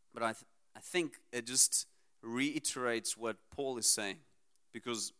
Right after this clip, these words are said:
they would say Revelation is actually about the, the day when Jesus comes back, and then, yes, then we'll receive the full, uh, th-, full authority in Jesus. But I believe it speaks of where we are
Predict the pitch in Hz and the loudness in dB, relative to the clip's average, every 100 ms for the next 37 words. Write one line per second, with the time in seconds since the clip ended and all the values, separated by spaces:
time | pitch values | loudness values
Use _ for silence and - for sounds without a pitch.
0 | - 117 117 - 120 117 113 117 117 117 | -10 -4 2 2 2 0 0 -2 -2 -2
1 | 107 110 - 107 107 - 101 - _ _ | -4 -6 -6 -8 -8 -8 -16 -16 _ _
2 | _ _ - 104 117 117 117 110 110 117 | _ _ -20 -6 0 0 0 -2 -4 -4
3 | 107 - 113 110 - 113 107 107 - 98 | 0 0 0 -6 -4 0 0 0 -6 -16
4 | 92 - 101 110 110 107 107 98 - 104 | -16 -16 -4 -2 -2 -2 -2 2 0 0
5 | 110 107 101 101 - 110 107 95 95 - | -8 -8 -4 0 2 0 -8 -12 -16 -14
6 | 113 107 90 _ _ _ _ _ _ _ | -12 -12 -16 _ _ _ _ _ _ _
7 | _ _ _ _ _ - _ _ _ - | _ _ _ _ _ -20 _ _ _ -12
8 | 90 92 - - - 127 107 - 113 110 | -12 -12 -16 -16 -10 -4 -4 -2 0 0
9 | 104 101 101 104 110 95 95 - - - | -2 -6 -6 -4 -4 -4 0 0 0 -8
10 | _ _ - 101 - 135 131 123 113 101 | _ _ -10 -8 2 2 2 0 0 2
11 | - - 113 - 104 98 - - _ 107 | 0 0 -2 -2 -2 -6 -12 -16 _ -12
12 | 107 107 107 - 104 104 98 | -4 -2 -2 -2 0 2 0